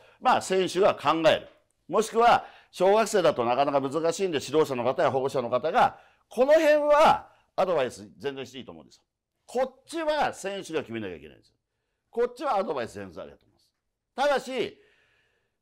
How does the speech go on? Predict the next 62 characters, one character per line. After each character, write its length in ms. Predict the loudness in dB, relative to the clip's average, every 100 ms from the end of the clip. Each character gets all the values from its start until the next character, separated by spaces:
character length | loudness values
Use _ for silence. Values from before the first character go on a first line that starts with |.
| _
こ 100 | -2
れ 80 | 0
も 120 | 0
目 220 | -2 -2
標 200 | -2 -4
な 140 | -4 -6
ん 100 | -10
で、 100 | -20 _ _
目 280 | -4 -2 -2
標 320 | -4 -4 -2
に 140 | -2 0
は 240 | 0 0
さ 140 | -2 -6
っ 80 |
き 100 | -6
も 80 | -12
言 20 |
っ 40 | -8
た 60 |
ん 20 | -10
で 20 |
す 80 | -8
け 60 |
ど、 60 | -4
な 60 |
る 60 | -4
べ 120 | -4
く 140 | -8 -12
具 160 | -10 -4
体 260 | -2 -2
性 200 | -4 -8
が 80 | -8
欲 160 | -10 -14
し 120 | -18
い。 160 | -20 _
具 160 | -8 -4
体 260 | 0 0
性 220 | 0 -2 0
が 100 | 0
欲 120 | -2
し 160 | -4 -8
い 20 |
ん 80 | -4
で、 260 | -2 -4 -6 _ _
こ 140 | -6
っ 80 | -6
ち 80 | -2
に 100 | -4
も 100 | -4
数 320 | -10 -6 -6
字 120 | -4
を 20 | -4
入 80 |
れ 100 | -4
て 60 | -4
ほ 80 | -10
し 60 |
い 20 | -14
ん 40 |
で 40 |
す 60 |
よ。 60 | -20